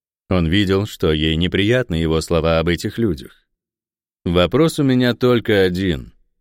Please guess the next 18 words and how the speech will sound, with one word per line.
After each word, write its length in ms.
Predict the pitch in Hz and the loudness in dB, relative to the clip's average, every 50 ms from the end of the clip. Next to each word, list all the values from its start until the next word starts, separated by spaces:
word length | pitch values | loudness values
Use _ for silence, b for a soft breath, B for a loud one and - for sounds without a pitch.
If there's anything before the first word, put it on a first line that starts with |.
| _ _ _ _ | _ _ _ _
Что 300 | - - - - 160 139 | -18 -4 0 2 2 2
их 120 | 123 - | 2 2
остановит 540 | 127 120 - - 143 147 151 135 101 95 85 | -2 -2 0 -2 -2 0 0 0 0 2 0
от 120 | 92 90 | -2 0
того, 220 | - 98 92 92 90 | 0 0 0 0 -2
чтобы 300 | - - 104 90 92 101 | 0 -2 -2 0 2 0
убить 300 | 104 101 120 113 90 - | 2 2 0 -2 -2 -6
нас?» 380 | 87 - - - - - - _ _ _ _ _ _ _ _ _ _ _ _ _ _ _ | -14 -16 -14 -16 -18 -18 -20 _ _ _ _ _ _ _ _ _ _ _ _ _ _ _
Некоторые 840 | 90 104 135 170 214 254 247 220 - 214 - 196 190 185 180 175 165 | -4 0 0 0 2 0 -2 0 0 0 0 0 0 2 2 2 2
вещи 360 | 160 180 240 196 175 - - | 0 0 -2 -2 -4 -2 -2
ловчие 560 | 175 151 147 165 160 - - - 147 139 120 | 0 0 2 0 0 -2 -2 0 2 2 2
помнят. 760 | 95 92 143 156 143 123 120 107 92 82 71 57 - - - - _ _ _ _ _ | 2 0 0 0 2 2 0 0 -2 -4 -6 -10 -16 -20 -20 -20 _ _ _ _ _
В 60 | 110 | 0
легендах, 520 | 123 151 139 143 180 196 190 170 156 143 - | 0 0 0 0 -2 -2 0 0 0 0 0
что 160 | - - 156 | 0 -2 0
рассказывают 680 | 135 123 - - 185 180 147 131 139 139 131 123 110 113 | 0 0 -2 -2 -2 -2 0 0 2 2 4 2 2 2
у 100 | 127 110 | 0 0
костров, 840 | - 120 110 98 - - 139 131 160 151 135 113 - - - - | 0 0 -2 -2 -4 -4 -2 -2 0 -2 -2 -4 -8 -14 -20 -20